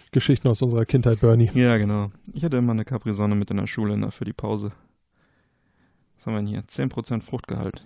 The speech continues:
Speaker 2: Ja, super.
Speaker 1: Nicht, dass wir hier gleich noch einen Vitaminschock kriegen.
Speaker 2: Ja. Was haben wir denn hier an Zucker drin? Gar nix.
Speaker 1: Das ist gut, nicht zu süß. Was? Was?
Speaker 2: Ja,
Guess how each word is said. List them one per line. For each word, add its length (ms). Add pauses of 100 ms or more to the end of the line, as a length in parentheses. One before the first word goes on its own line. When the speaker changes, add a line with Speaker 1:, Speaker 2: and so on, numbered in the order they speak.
Speaker 2:
Ja, 240
super. 420 (800)
Speaker 1:
Nicht, 220
dass 120
wir 80
hier 120
gleich 160
noch 100
einen 140
Vitaminschock 500
kriegen. 300 (440)
Speaker 2:
Ja. 120 (760)
Was 100
haben 100
wir 60
denn 120
hier 80
an 100
Zucker 300
drin? 360 (1500)
Gar 200
nix. 480 (1500)
Speaker 1:
Das 180
ist 140
gut, 220
nicht 160
zu 140
süß. 320
Was? 240
Was? 120
Speaker 2:
Ja, 140